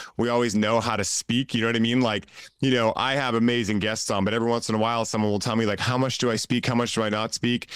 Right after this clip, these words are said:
And I'm sure you've had that with guests as well. And so it's so amazing to be able to have these deep dives, uh, with other podcasters too, because, you know, not only that, but I also see myself reflected in you in many different ways. Not only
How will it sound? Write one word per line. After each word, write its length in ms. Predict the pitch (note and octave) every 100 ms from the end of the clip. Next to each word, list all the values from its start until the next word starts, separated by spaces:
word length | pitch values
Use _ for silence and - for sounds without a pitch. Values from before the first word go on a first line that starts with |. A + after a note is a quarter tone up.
| - -
And 180 | A2 A2
I'm 140 | A2
sure 180 | - A#2+
you've 140 | A2+
had 160 | A2+ G#2+
that 120 | A2
with 140 | G2
guests 280 | G2+ G#2 -
as 120 | G#2+
well. 300 | F#2+ G#2 A#2
And 120 | A2 F#2+
so 300 | A2 G2 F2 - - -
it's 180 | A2+ -
so 180 | C#3+ A#2+
amazing 340 | A2 G#2+ G#2+
to 60 | F#2+
be 100 | G#2
able 120 | G2
to 60 |
have 180 | G2 G2+
these 180 | F#2+ F2
deep 240 | G2+ G2+
dives, 520 | - F#2+ F2+ F2 E2+ -
uh, 180 | F2 F2
with 100 | F#2
other 180 | F#2 E2+
podcasters 720 | G#2 G2 G#2 G2 E2+ - C3
too, 240 | - G#2+
because, 400 | G2 F#2 G2+ F#2+ - - - -
you 140 | A2+ A2
know, 80 |
not 180 | A2 B2
only 180 | C#3 A2+
that, 260 | G#2 B2+ G#2+
but 80 |
I 80 | G2+
also 240 | G#2+ B2+ G#2+
see 160 | -
myself 400 | A#2+ G#2+ - G2
reflected 460 | F#2 - D#3 E3 A2
in 180 | G2 G2
you 120 | G2
in 140 | F#2+
many 240 | B2+ D#3+ D3
different 300 | B2+ A#2 A2
ways. 320 | G2+ D2+ -
Not 220 | B2 F3
only 480 | C#3 B2+ G2+ F2+